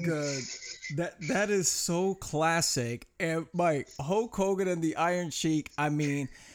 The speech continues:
how, how loud was that? I mean, is it as loud as what people describe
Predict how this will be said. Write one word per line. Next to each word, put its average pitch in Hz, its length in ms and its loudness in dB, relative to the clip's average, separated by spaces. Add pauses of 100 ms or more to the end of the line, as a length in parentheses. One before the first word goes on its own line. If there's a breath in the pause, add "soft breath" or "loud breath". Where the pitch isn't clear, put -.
(600 loud breath)
how, 262 680 2 (220)
how 320 320 2
loud 190 400 6
was 156 220 2
that? 139 220 2
I 123 100 -2
mean, 175 260 0
is 180 240 0
it 277 140 -2
as 247 220 2
loud 190 520 4
as 147 240 0
what 151 240 0
people 196 300 -2
describe 160 680 0